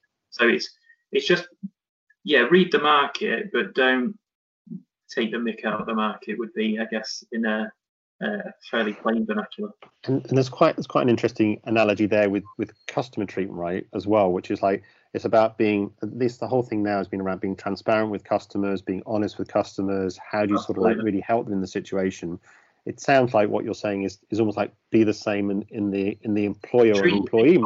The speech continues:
Speaker 2: market, right?
Speaker 1: Yeah, yeah,
Speaker 2: Treat
Speaker 1: yeah,
Speaker 2: people
Speaker 1: totally.
Speaker 2: properly and
Speaker 1: Treat
Speaker 2: that's
Speaker 1: your
Speaker 2: it.
Speaker 1: people the same way. And, and, and what also feeds into that, and I probably should have alluded to this before, Chris, is if you are now moving into that digital recruitment process,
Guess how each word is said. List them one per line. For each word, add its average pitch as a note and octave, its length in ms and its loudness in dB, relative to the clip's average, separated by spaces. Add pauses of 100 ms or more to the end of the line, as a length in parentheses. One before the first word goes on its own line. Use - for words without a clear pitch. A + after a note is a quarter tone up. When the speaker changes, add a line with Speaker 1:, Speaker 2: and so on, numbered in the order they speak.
Speaker 2:
market, F2 280 -6
right? D3 260 -12
Speaker 1:
Yeah, E3+ 160 2 (220)
yeah, F#3 220 4
Speaker 2:
Treat G#3 120 6
Speaker 1:
yeah, A3 100 6
Speaker 2:
people - 140 2
Speaker 1:
totally. A3 100 -2
Speaker 2:
properly - 240 4
and G3+ 100 -2
Speaker 1:
Treat G#3+ 160 2
Speaker 2:
that's F#3+ 100 2
Speaker 1:
your F#3 140 6
Speaker 2:
it. F3 140 0
Speaker 1:
people E3 340 -2
the B2 80 0
same B2 300 -2
way. C3 180 4 (460)
And, D3 160 4
and, D#3 120 2
and D3+ 160 0 (300)
what F3 180 8
also E3+ 360 4
feeds A#2+ 260 0
into A2 200 0
that, A2+ 140 0
and A#2+ 100 -4
I - 40 -10
probably B2+ 200 -4
should A#2 140 -6
have A2 100 -2
alluded A2+ 300 -2
to - 100 -14
this G#2 140 -10
before, C3+ 460 0
Chris, - 280 -8
is A2+ 180 -4 (680)
if E3 220 0
you D3+ 140 4
are D#3 180 6
now B2 160 4
moving A#2 240 2
into A2 220 0
that A2 180 -4
digital A2 360 -2
recruitment A2 460 -6
process, A2 420 -6